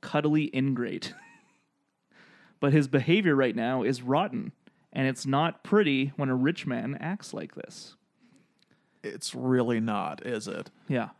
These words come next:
Speaker 1: And then, uh, so Matt's response, or his kinda reasoning that he gives, uh, that I can find, "The two reasons I am opposed to this crossover is that I don't want any credit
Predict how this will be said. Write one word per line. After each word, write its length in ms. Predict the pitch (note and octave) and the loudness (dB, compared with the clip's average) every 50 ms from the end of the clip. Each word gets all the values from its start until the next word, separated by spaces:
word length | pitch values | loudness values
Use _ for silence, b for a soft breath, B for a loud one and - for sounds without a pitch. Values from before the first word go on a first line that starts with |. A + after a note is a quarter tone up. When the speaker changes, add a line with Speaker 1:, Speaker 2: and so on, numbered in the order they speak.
| B B B C#3+ - | B B B -8 -4
Speaker 1:
And 160 | C#3+ C#3 C3+ | 0 0 2
then, 260 | C3+ C#3 C3+ C3+ C3 C3 | 4 4 4 4 4 4
uh, 380 | C3 C3 B2+ B2 B2 B2 - - - _ _ _ _ - | 4 4 4 4 2 2 0 -2 -8 _ _ _ _ -12
so 220 | - - D#3 C3+ | -6 -2 0 0
Matt's 440 | B2+ C3 C3 C#3 D3 D#3 - - - | 0 2 2 2 2 2 0 0 0
response, 720 | E3 C#3+ C3 - - C#3+ B2+ B2 A#2 B2 B2+ C3+ - - | 0 0 0 -2 -2 -2 0 0 -2 -2 -4 -6 -8 -6
or 140 | B2 C3 B2+ | -4 -2 0
his 160 | B2 B2 A#2+ | 0 -2 -2
kinda 420 | - - B2+ B2 B2 B2 B2 A#2+ - _ _ - | -4 -6 -6 -4 -4 -4 -6 -8 -10 _ _ -6
reasoning 680 | C3+ C3 C3+ C#3 B2 C3+ C3 A#2+ A2+ G2+ G2+ C3+ C3 - - | 0 2 4 4 4 2 -2 -2 -2 -4 -4 -8 -10 -10 -10
that 140 | B2+ B2 | -8 -6
he 140 | A#2+ B2+ C3+ | -6 -6 -4
gives, 580 | C3 C3+ A#2+ G#2+ G#2+ B2+ C#3+ D3 - - - - - _ _ _ _ - - _ | -4 -2 -2 -2 -2 -4 -8 -12 -14 -14 -16 -18 -20 _ _ _ _ -20 -20 _
uh, 440 | - A#2 F#2+ D2+ B1+ C2+ C2+ - - - - _ _ _ - | -12 -10 -10 -8 -8 -10 -10 -10 -12 -14 -16 _ _ _ -12
that 80 | - - | -10 -10
I 60 | F#2 | -8
can 140 | - - C3 | -8 -10 -8
find, 300 | - C3 C#3 D3+ F3+ F3+ B B B B B B B B B B B B B B | -4 -2 -2 0 -2 -4 B B B B B B B B B B B B B B
"The 60 | - C3+ | -4 4
two 160 | - G#3+ A#3+ | 6 8 8
reasons 260 | A3+ A3 G3 F#3+ F#3 | 8 8 8 8 8
I 60 | F3+ F3 | 8 6
am 140 | E3+ D3+ | 6 6
opposed 340 | C#3+ B2+ - G3 A3+ B3+ G3 | 2 2 4 4 4 4 4
to 80 | - D#3 | 2 2
this 140 | C#3 B2 - | 2 0 2
crossover 480 | - C3+ B2+ A#2+ - C3 B2+ B2+ D3+ | 2 2 2 2 0 0 0 2 2
is 80 | D3+ C3 | 2 2
that 120 | C3+ B2+ | 2 2
I 100 | C3 C3 | 2 2
don't 220 | B2+ C#3+ C#3 D3 - | 2 2 2 2 2
want 200 | D3 D3 C#3+ - | 0 0 -2 -2
any 220 | - C#3+ D3+ D#3+ | -2 -2 -2 -2
credit 420 | D#3+ - - F3 E3 D#3+ D#3+ D#3 | -2 -2 0 0 2 2 2 0